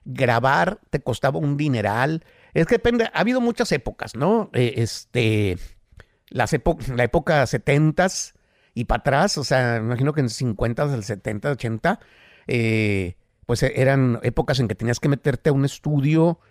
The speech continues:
y músicos reales, eh, cuerdas,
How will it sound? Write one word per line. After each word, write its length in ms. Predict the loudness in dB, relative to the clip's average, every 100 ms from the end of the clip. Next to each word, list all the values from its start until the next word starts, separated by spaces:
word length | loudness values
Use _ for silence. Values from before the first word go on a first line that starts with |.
| -12
y 120 | -6
músicos 800 | -2 2 0 -2 -4 0 0 0
reales, 840 | -2 0 2 2 4 4 2 -2 -10 -20 -14
eh, 100 | -10
cuerdas, 1000 | -2 2 4 4 4 4 4 4 2 -2